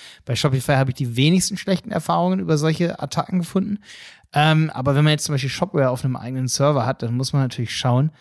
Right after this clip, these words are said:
dass man auch Dokumente, die kompromittiert sind, sagt man, also die gehackt sind sozusagen, wo Malware ist, sagt man,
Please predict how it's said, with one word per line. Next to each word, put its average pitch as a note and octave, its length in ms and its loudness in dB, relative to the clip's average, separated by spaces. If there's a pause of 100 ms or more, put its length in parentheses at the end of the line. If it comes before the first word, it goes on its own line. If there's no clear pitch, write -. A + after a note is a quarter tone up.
(380)
dass C3+ 200 2
man C3+ 320 2 (560)
auch D3 220 2
Dokumente, D3+ 480 2
die C#3 120 0
kompromittiert D3 800 2
sind, G3+ 180 -4
sagt F#3+ 240 -4
man, G#3 120 -4
also B2 200 -2
die B2 220 -4
gehackt B2+ 400 -2
sind F3+ 160 2
sozusagen, F3+ 440 0
wo A#2 60 0
Malware D3 640 4
ist, F3 200 -2
sagt - 200 -6
man, F#3+ 180 0